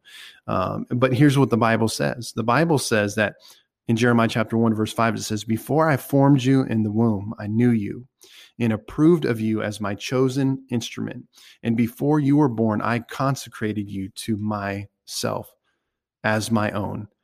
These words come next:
I appointed you as a prophet to the nations." Here's what's scary,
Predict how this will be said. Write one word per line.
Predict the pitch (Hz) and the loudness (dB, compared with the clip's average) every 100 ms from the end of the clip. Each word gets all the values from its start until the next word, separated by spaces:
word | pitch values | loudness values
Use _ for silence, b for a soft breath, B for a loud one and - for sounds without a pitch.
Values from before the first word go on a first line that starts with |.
| _ 113 | _ -2
I | |
appointed | 107 - - 147 143 127 110 | -2 -2 2 4 4 2 -2
you | 107 | -4
as | 104 110 | -4 -8
a | |
prophet | - 113 110 - | -4 -2 -2 -6
to | - | -12
the | 104 | -10
nations." | 98 101 104 101 - _ _ _ _ _ | -8 -10 -12 -14 -16 _ _ _ _ _
Here's | 175 202 190 | 2 4 4
what's | 143 131 127 - - _ | 2 2 2 -2 -12 _
scary, | - - - 104 95 - | -8 -8 -4 -4 -4 -8